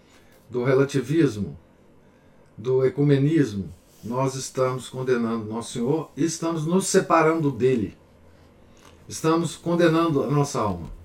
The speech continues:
né? Por mais bens,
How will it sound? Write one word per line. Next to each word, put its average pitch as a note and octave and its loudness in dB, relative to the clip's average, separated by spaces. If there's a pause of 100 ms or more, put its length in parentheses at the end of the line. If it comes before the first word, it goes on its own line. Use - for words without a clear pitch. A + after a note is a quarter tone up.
(100)
né? C3 -4 (1000)
Por B2 -2
mais D3+ 2
bens, E3 2